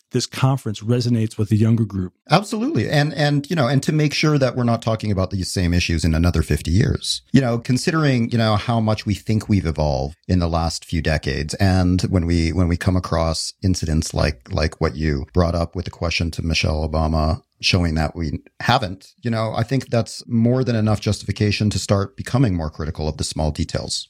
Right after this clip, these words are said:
Speaker 1: And I, I wanna say one more thing. Honestly, A I A, you know, I did pimp us on the, on the survey, but if you really need somebody to interview Michelle Obama next time, give us a call. We know how to handle it.
Speaker 2: <laughs>
Speaker 1: We're big league. We're bigly, big league.
Speaker 2: It'll be tremendous.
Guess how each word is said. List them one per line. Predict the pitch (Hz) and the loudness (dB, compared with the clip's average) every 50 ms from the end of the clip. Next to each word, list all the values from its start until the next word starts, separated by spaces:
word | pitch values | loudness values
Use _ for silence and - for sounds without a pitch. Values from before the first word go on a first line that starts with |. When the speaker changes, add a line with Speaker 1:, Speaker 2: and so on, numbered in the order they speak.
| _ - | _ -2
Speaker 1:
And | 165 156 151 | 0 0 0
I, | 147 151 147 165 | 0 0 -2 -2
I | - - | 0 0
wanna | 147 165 180 175 | 0 0 0 0
say | - - 135 | 0 -2 0
one | 127 123 120 113 | 0 2 2 2
more | 113 110 98 | 2 0 0
thing. | - - 107 98 95 98 101 - - - - - - - - - _ _ - - | -2 -4 -6 -4 -4 -4 -6 -8 -12 -18 -18 -16 -18 -18 -20 -20 _ _ 2 4
Honestly, | 120 117 120 123 - - 151 147 143 139 - | 4 4 4 2 0 0 2 2 2 0 2
A | - 113 113 113 | 4 4 6 6
I | 113 113 | 6 6
A, | 113 110 113 117 120 113 - _ _ - | 6 6 6 4 2 0 -2 _ _ 0
you | 127 | 2
know, | 107 101 | 2 2
I | 101 107 | 0 0
did | - 123 110 - - | 0 0 -2 -2 0
pimp | - 120 113 - | 0 0 0 0
us | 110 - - | -4 -4 0
on | 110 101 98 95 | 0 0 2 0
the, | 98 92 90 85 - - _ - | -2 -4 -6 -8 -10 -12 _ 0
on | - 107 101 | 2 4 4
the | 101 | 4
survey, | - - 117 113 110 113 117 120 - _ | 4 2 2 4 4 4 2 0 -2 _
but | - 113 | -6 -6
if | 110 - - | -4 0 0
you | 107 | 2
really | 107 117 123 123 | 4 4 4 4
need | 123 120 117 117 | 4 2 0 0
somebody | - - 120 117 120 113 110 110 | 0 2 4 4 4 4 2 2
to | 107 101 | 2 0
interview | - - 117 110 110 110 113 113 | 2 4 4 4 4 4 4 4
Michelle | 110 107 - - 120 107 107 107 | 4 4 2 2 2 2 2 2
Obama | 107 104 107 107 104 | 2 2 2 2 0
next | 101 101 107 - - | 2 0 0 0 0
time, | - - 160 165 170 160 139 - _ | 0 2 4 4 4 4 2 -2 _
give | - 110 101 | -4 -2 -2
us | 98 - - | -2 -4 -6
a | - | -6
call. | - - 113 104 101 - - _ _ _ _ _ - | -4 -2 -2 -2 -2 -4 -10 _ _ _ _ _ -2
We | 123 123 | 0 2
know | 120 107 | 2 2
how | 110 107 | 0 2
to | 107 107 | 4 4
handle | 104 110 110 104 104 101 | 4 6 4 2 2 2
it. | 101 - - - - _ | 0 -4 -4 -6 -20 _
Speaker 2:
<laughs> | _ _ - | _ _ -2
Speaker 1:
We're | 127 139 139 | 0 0 0
big | 117 110 131 127 123 | 0 -2 -6 -2 0
league. | 127 120 113 - 554 554 - - _ - 415 - - - _ - | 0 2 2 2 0 0 -4 -12 _ -8 -8 -8 -8 -16 _ -6
We're | 139 139 | -4 -4
bigly, | 131 127 151 156 143 165 170 160 | -2 -2 -4 -2 0 0 0 0
big | - 135 135 123 117 | 0 -2 -2 0 0
league. | 117 107 98 90 101 - - - | 0 0 0 -2 -6 -10 0 4
Speaker 2:
It'll | 95 98 92 | 4 4 4
be | - 90 | 2 -2
tremendous. | - - - 78 76 73 73 78 76 - - - - - - - - - | 0 0 -2 0 0 -2 -2 -2 -2 0 0 0 0 0 0 -2 -4 -6